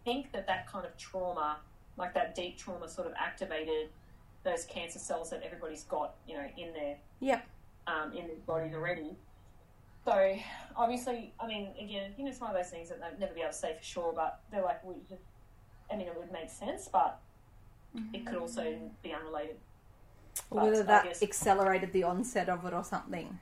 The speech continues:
Speaker 2: Who knows?
Speaker 1: Yeah,
Speaker 2: It's one of
Speaker 1: for
Speaker 2: those
Speaker 1: me,
Speaker 2: things
Speaker 1: I,
Speaker 2: we'll just
Speaker 1: for me,
Speaker 2: never
Speaker 1: I think
Speaker 2: know.
Speaker 1: that, that was, it shocked them into, um, working, so it's, you know, so I'm
Speaker 2: Mm.
Speaker 1: hoping that maybe that,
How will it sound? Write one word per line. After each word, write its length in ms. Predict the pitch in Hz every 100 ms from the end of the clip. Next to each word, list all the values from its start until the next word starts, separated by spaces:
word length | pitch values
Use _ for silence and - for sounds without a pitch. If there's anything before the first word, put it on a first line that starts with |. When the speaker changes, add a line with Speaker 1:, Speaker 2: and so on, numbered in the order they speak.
| -
Speaker 2:
Who 120 | 240
knows? 520 | 214 160 185 170 -
Speaker 1:
Yeah, 300 | 240 247 247
Speaker 2:
It's 100 | 240
one 100 | 240 202
of 40 |
Speaker 1:
for 60 | -
Speaker 2:
those 100 | 254
Speaker 1:
me, 80 |
Speaker 2:
things 180 | 254 -
Speaker 1:
I, 40 | 185
Speaker 2:
we'll 100 | 165
just 140 | 247
Speaker 1:
for 40 | 240
me, 40 |
Speaker 2:
never 100 | -
Speaker 1:
I 40 |
think 100 | 175 180
Speaker 2:
know. 180 | 170
Speaker 1:
that, 120 | 190 -
that 180 | 190
was, 80 | 202 -
it 120 | 202 190 - 202 -
shocked 240 | 196 -
them 120 | 185
into, 300 | 185 202 202 180 170 180
um, 160 | 170 160
working, 420 | 165 180 185 185 160
so 160 | - 165
it's, 140 | 165 - - 233
you 180 | 226
know, 140 | 170 160 -
so 80 |
I'm 60 | 170
Speaker 2:
Mm. 60 | 170
Speaker 1:
hoping 240 | 170 175
that 160 | 165 -
maybe 240 | 165 156
that, 320 | 165 - -